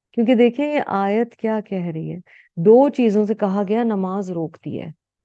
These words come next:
ठीक? One is fahsha, one is munkar। Important to understand these two terms।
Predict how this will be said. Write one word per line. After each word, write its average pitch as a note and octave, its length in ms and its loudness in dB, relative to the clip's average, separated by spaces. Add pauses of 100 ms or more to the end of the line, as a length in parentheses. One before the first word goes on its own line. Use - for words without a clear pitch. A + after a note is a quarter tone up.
(100)
ठीक? A#3+ 160 -10 (540)
One A#3 220 2
is C#4+ 160 -8
fahsha, G3+ 600 -6 (600)
one C#4 200 -4
is A#3 80 -4
munkar। E3 520 -4 (880)
Important B3 460 2
to - 20 0
understand G#3 600 -2
these G3 320 -4
two F#3+ 180 -6
terms। D#3 400 -4